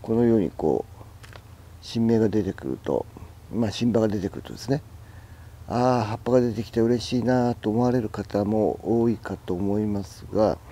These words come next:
実際はクリスマスローズの成長を考えると、いい傾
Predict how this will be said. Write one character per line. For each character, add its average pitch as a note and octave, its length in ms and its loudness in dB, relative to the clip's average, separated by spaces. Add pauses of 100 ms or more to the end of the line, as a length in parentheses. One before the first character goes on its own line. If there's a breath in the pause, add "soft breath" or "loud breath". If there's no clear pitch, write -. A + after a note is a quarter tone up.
(760 loud breath)
実 E3+ 480 2
際 G3 140 12
は F3+ 140 8 (220)
ク - 100 2
リ D#3+ 60 8
ス D3+ 60 0
マ D#3 80 2
ス D3 80 -2
ロ D#3 80 6
ー - 20 8
ズ B2 120 2
の G#2 100 2
成 A#2 340 2
長 A#2 180 4
を A2+ 460 4
考 G#2 300 -4
え G2 100 2
る - 160 -4
と、 A2 220 2 (720 loud breath)
い C3+ 240 6
い G2 60 -6 (160)
傾 G2+ 280 2